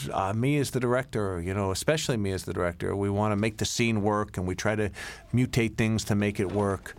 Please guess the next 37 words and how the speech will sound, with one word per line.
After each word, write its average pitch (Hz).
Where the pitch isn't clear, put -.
But 117
Ryan 131
never 147
changes. 131
He 120
believes 117
in 107
one 107
thing 113
and 104
he 113
just, 107
he's -
just -
in 147
it, 95
you 104
know? 107
Uh, 104
he's 165
as 147
fine 135
a 120
young 113
actor 104
as 101
I've 127
ever 104
worked 85
with, 104
and 95
I 90
don't 104
believe 104
there's 98
any 101
finer, 95